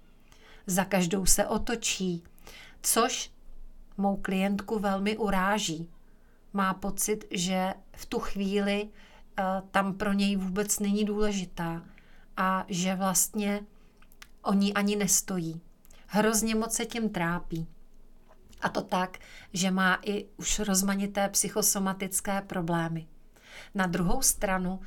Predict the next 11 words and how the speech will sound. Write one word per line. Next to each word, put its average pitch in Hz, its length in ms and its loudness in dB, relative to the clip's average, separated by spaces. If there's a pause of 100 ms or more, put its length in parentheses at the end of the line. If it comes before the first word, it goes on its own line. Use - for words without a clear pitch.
(140)
si - 200 2
ve 180 180 0
všech - 500 -2
oblastech, 196 800 2
jiných 208 460 -2
oblastech 190 580 -2
života 180 560 -2 (580)
rozumí, 202 720 2 (300)
mají 190 220 2
stejný 208 420 0
směr, 190 580 2